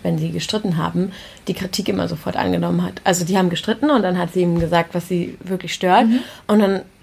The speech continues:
Speaker 1: die hatten nie so einen krassen Streit wie mein Ex-Freund und ich. Die
Speaker 2: Mhm.
Speaker 1: waren dann immer so, abends haben die sich auch wieder vertragen und ich hab immer gedacht, boah, ich bin so neidisch, weil bei uns war das,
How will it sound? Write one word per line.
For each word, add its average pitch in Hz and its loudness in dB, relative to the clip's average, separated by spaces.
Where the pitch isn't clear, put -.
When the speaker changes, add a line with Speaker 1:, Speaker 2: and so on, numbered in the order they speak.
Speaker 1:
die 233 2
hatten 214 2
nie 254 6
so 233 0
einen 185 -2
krassen 208 -2
Streit 196 0
wie 185 -2
mein 180 0
Ex-Freund 180 -4
und 165 -6
ich. 262 4
Die 220 2
Speaker 2:
Mhm. 220 4
Speaker 1:
waren 185 4
dann 180 -2
immer 180 0
so, 175 2
abends 202 2
haben 185 -2
die 185 -2
sich 180 -6
auch 185 -6
wieder 185 0
vertragen 220 2
und 214 2
ich 196 -6
hab 196 -6
immer 202 -6
gedacht, 175 -10
boah, - -12
ich 202 -12
bin 208 0
so 220 2
neidisch, 240 4
weil 185 2
bei 185 0
uns 214 2
war 202 8
das, 196 2